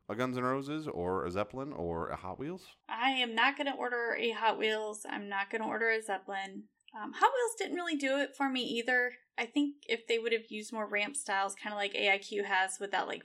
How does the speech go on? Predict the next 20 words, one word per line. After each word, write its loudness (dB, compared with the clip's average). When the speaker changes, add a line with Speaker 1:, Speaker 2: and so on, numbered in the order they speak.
Speaker 2:
funky, -6
you -6
know, -6
inverted 0
ramp -2
and -6
something -6
like -4
that, 2
I -2
think -12
that 0
would -4
have -4
been -4
a -2
lot 0
Speaker 1:
Mm-hmm. -4
Speaker 2:
more -6
fun 0